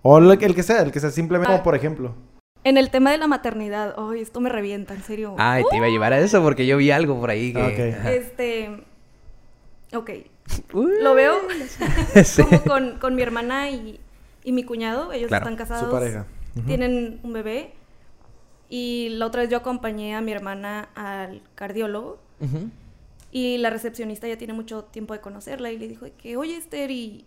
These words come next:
Speaker 2: y dónde está tu bebé?". O sea, porque no lo llevamos, ¿no? O
Speaker 1: Ah,
Speaker 2: sea,
Speaker 1: ok,
Speaker 2: nomás
Speaker 1: ok.
Speaker 2: fuimos ella y
Speaker 3: Ah,
Speaker 2: yo.
Speaker 3: oh, ya, ya, ya, ya,
Speaker 2: De que,
Speaker 3: ya.
Speaker 2: "¿Dónde está tu bebé?". De que, "Pues,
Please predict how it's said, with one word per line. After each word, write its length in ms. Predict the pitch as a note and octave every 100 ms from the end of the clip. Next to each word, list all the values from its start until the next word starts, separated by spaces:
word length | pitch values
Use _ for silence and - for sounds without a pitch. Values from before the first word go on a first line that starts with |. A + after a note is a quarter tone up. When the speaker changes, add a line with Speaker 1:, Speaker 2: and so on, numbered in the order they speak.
| -
Speaker 2:
y 100 | B3+
dónde 160 | C4
está 180 | C#4 D#4
tu 120 | D#4+
bebé?". 440 | D#4 A3+ A3 D4 D#4+ - _ _ - _ _ _ _ _
O 60 | -
sea, 120 | B3+
porque 180 | B3 B3+
no 100 | A3
lo 80 | B3
llevamos, 540 | A3+ G#3 B3+ A3+ F#3+
¿no? 160 | G3 A3+
O 60 | -
Speaker 1:
Ah, 60 |
Speaker 2:
sea, 80 | A#3+
Speaker 1:
ok, 20 | A3+
Speaker 2:
nomás 140 | A3
Speaker 1:
ok. 40 | G#3
Speaker 2:
fuimos 240 | B3 B3+
ella 160 | B3 A3+
y 40 |
Speaker 3:
Ah, 100 | A3
Speaker 2:
yo. 240 | B3 A#3 A3
Speaker 3:
oh, 180 | D#3 C#3
ya, 200 | A2+ B2+
ya, 140 | A2
ya, 140 | A2 G#2+
ya, 140 | G2+
Speaker 2:
De 80 | C4
que, 140 | -
Speaker 3:
ya. 80 | B3+ B3 -
Speaker 2:
"¿Dónde 240 | A#3 C#4+
está 180 | D4+ E4+
tu 100 | F4
bebé?". 460 | B3+ A#3 C#4 C#4 B3 - _ _
De 100 | - G#3
que, 180 | - G#3+ - _ -
"Pues, 400 | A#3+ A3+ A#3